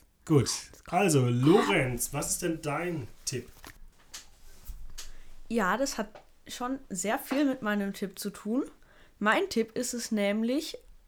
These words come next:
Speaker 2: einen Laubhaufen oder ein Igelhaus zu bauen für die Igel, damit die gut überwintern können. Also ein Laubhaufen, das ist natürlich sehr einfach.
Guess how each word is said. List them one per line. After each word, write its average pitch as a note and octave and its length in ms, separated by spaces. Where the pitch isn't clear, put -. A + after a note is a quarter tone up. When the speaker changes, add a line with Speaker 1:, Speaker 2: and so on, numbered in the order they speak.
Speaker 2:
einen G#3 640
Laubhaufen G#3 1000
oder A3 380
ein F#3+ 360
Igelhaus G#3 760
zu F#3 180
bauen F#3 440
für A3+ 380
die G#3 360
Igel, A3+ 280
damit A#3 360
die A3 140
gut A#3 180
überwintern G#3 680
können. D#3 360
Also G3 380
ein F3+ 340
Laubhaufen, C#4 680
das A#3 160
ist G3 220
natürlich F3+ 400
sehr F3+ 240
einfach. F#3+ 480